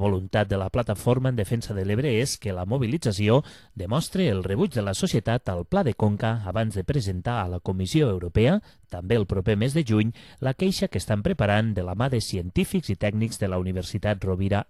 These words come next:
i Virgili. És important que abans que presentem la queixa en l'àmbit europeu es vegi una gran manifestació ciutadana, tal i com ja vam fer a Amposta, per a que es vegi que darrere d'una queixa hi ha tota una societat, eh, civil.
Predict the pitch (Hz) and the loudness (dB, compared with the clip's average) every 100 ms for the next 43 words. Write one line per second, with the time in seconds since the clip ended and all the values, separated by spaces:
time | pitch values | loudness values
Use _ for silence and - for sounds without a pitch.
0 | - 101 92 98 131 135 101 - - - | -6 -4 -2 0 2 4 2 -2 -18 -18
1 | - 131 143 135 120 160 110 87 - 95 | -2 2 4 4 2 2 0 -4 -8 -4
2 | 90 107 110 107 - 95 95 95 95 107 | 0 2 2 0 0 -2 0 -2 0 0
3 | 92 - 117 - 143 139 95 98 107 98 | 0 2 2 2 2 2 0 0 0 0
4 | 113 127 147 107 110 - - - 95 98 | 2 2 4 4 2 -2 -18 -8 -2 2
5 | 120 123 143 107 98 95 110 107 95 - | 4 4 4 4 2 0 0 0 0 -2
6 | 98 98 - 107 - 190 - 95 101 117 | -2 -4 0 0 2 0 0 0 2 0
7 | - 104 107 101 92 90 123 110 92 90 | -2 -4 -4 -4 -4 -2 -2 0 -2 -2
8 | 190 143 92 110 104 - 117 123 - - | -2 0 0 0 0 4 4 2 -6 -18
9 | - 123 135 156 147 170 175 143 101 98 | -6 -2 0 2 4 4 4 2 2 2
10 | 113 101 127 92 113 110 - 113 98 107 | 2 2 0 0 0 0 2 2 2 0
11 | - 110 110 101 92 - 139 95 - 98 | 0 0 0 0 -2 -4 -4 -4 -4 -4
12 | - 104 90 - 107 127 160 | -2 -2 -2 -2 0 2 0